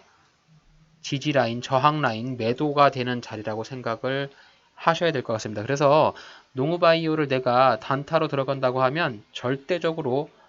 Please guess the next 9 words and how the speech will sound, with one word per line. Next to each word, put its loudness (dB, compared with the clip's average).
만 2
원에서는 -4
탈출을 -4
해야 0
되는 -4
자리라고 -2
판단할 -2
수가 -6
있겠고요. -10